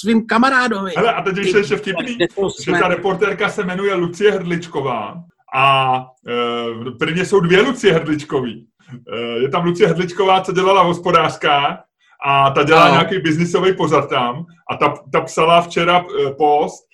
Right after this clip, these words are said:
Speaker 2: že už jí gratulovalo asi padesát bývalých kolegů z Hospodářek k perfektnímu zákroku, jak sejmula ministryni Schillerovou, ale že se musí omluvit, nebo že chce vysvětlit, že to nebyla ona, ale její jmenovkyně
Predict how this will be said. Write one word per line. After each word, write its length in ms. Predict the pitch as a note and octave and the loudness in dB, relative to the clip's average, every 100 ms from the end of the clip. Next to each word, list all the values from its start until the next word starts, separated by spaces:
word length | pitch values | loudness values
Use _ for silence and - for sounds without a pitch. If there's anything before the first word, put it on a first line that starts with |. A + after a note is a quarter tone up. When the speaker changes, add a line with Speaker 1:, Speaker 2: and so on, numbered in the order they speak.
| _ B2+ | _ -6
Speaker 2:
že 460 | B2+ D3 D3+ D3+ D3 - _ | 4 6 6 2 -4 -10 _
už 200 | D#3 D#3+ | -8 -6
jí 80 | E3+ | 0
gratulovalo 640 | E3+ - E3+ F3 F3 F3 | 2 2 2 4 4 4
asi 220 | D3 F#3 | 0 -4
padesát 520 | - D#3 E3 F#3+ F3 | 0 0 2 2 2
bývalých 340 | E3 E3 F3 E3+ | 2 2 2 0
kolegů 360 | F3 D#3+ D#3+ | 2 2 2
z 40 | E3+ | -4
Hospodářek 760 | D#3+ F3+ E3 D#3+ D3+ D#3+ D#3+ F3 | -6 0 2 2 2 2 2 -2
k 340 | - _ - | -12 _ 0
perfektnímu 880 | E3+ D#3+ F#3 - F3+ F3 F3 F3+ F3+ - _ - C3 | 2 4 2 -2 -2 0 2 0 -2 -8 _ -12 0
zákroku, 840 | D3+ D#3+ F3 E3+ F3 F3 F3+ F#3+ - _ D3 | 2 4 4 2 4 4 4 0 -8 _ -2
jak 180 | D#3 | -2
sejmula 760 | - F3+ D3+ D#3+ F3 F3+ E3+ A#2 C3+ | 0 4 4 4 4 6 4 -2 -6
ministryni 640 | D3+ D#3+ - F3 F3+ F3+ - - | -4 -4 -2 -2 0 -4 -8 -6
Schillerovou, 800 | F3 D#3+ D3+ D3 C#3 B2+ B2+ D3+ - _ | 0 4 4 4 4 2 -2 -8 -16 _
ale 200 | B2+ C#3+ | 2 4
že 80 | D3+ | 4
se 160 | D3 F3 | 0 -2
musí 300 | E3 - F#3 | -4 -2 0
omluvit, 460 | D3+ E3 F3 F3 | 0 2 2 2
nebo 180 | E3+ D#3+ | 2 -2
že 80 | D#3 | -4
chce 160 | D3+ F3+ | -2 -2
vysvětlit, 380 | D#3 E3+ E3+ | 0 -2 -2
že 80 | D#3+ | -4
to 80 | E3 | -2
nebyla 300 | E3+ F3+ E3 | -2 2 2
ona, 160 | D#3+ E3 | 2 2
ale 220 | D#3 E3 | 2 2
její 160 | F3+ | 2
jmenovkyně 760 | E3+ E3+ F#3+ F#3+ G3+ F#3 F3+ | 2 4 2 2 -6 -2 0